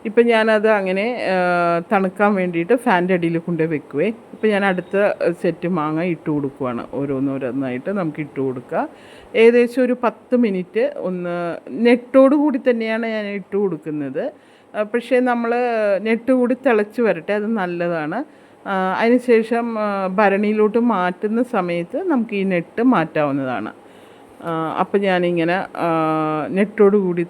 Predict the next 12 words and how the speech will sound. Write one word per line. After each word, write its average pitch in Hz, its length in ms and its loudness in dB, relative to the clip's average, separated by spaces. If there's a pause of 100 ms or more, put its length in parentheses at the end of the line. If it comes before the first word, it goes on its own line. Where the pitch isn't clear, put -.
തന്നെ 160 200 -2
എല്ലാ 180 520 -2
മാങ്ങയും 160 580 -2
ഇട്ട് 165 200 -4
കൊടുക്കുന്നുണ്ട്. 143 800 0 (140)
നല്ല 196 240 0
ഫ്രഷ് 220 480 -2
മാങ്ങയാണ്. 147 600 0 (1600)
അപ്പോൾ 185 320 2
ഇത്, 190 440 2 (300)
ആ, 170 80 2 (960)
അതിന് 202 200 2